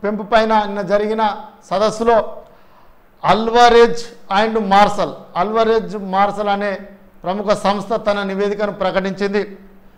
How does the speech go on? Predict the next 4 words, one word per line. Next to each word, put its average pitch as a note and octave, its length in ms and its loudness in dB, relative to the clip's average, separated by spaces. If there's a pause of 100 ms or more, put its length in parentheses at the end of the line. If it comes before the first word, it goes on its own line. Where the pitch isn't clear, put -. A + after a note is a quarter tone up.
(180)
దీని G#3+ 220 0
పాయింట్ G#3 340 0
ఆఫ్లో G#3 540 0 (280)
భారతదేశంలో G#3 1120 0